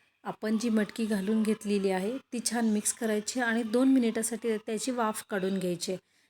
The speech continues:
जेणेकरून मटकीला ते सगळे मसाले मस्त कोट होतील आणि त्याची चव अगदी सुंदर लागेल. अशाच रेसिपीजसाठी श्रावणीज किचनला सबस्क्राईब करायचं आहे आणि शेजारी जे बेल बटन आहे तेही प्रेस करायचं आहे.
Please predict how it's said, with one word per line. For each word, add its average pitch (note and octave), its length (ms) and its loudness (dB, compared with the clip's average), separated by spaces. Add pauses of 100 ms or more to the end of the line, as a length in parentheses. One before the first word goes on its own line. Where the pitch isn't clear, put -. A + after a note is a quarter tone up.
(120)
जेणेकरून G#3+ 580 2
मटकीला A3 460 0
ते A#3+ 160 0
सगळे A3 300 2
मसाले G#3+ 380 0
मस्त A3 440 0 (120)
कोट A3 240 2
होतील A#3 280 -4
आणि G#3 260 0
त्याची A3+ 240 -4
चव A#3 220 0
अगदी G3 520 -2
सुंदर G#3+ 400 0
लागेल. F3+ 320 -4 (500)
अशाच A3 320 -4
रेसिपीजसाठी A3 840 -2
श्रावणीज G#3 420 -4
किचनला G#3+ 380 -2
सबस्क्राईब A#3+ 540 0 (100)
करायचं F#3+ 440 -2
आहे C4 80 -6 (400)
आणि G#3 200 -4
शेजारी G#3+ 440 2
जे A3+ 140 2
बेल G3+ 200 2
बटन F#3+ 300 -4
आहे A3 160 -2
तेही B3+ 280 -4
प्रेस A3 320 -2
करायचं F#3+ 400 -6
आहे. - 160 -12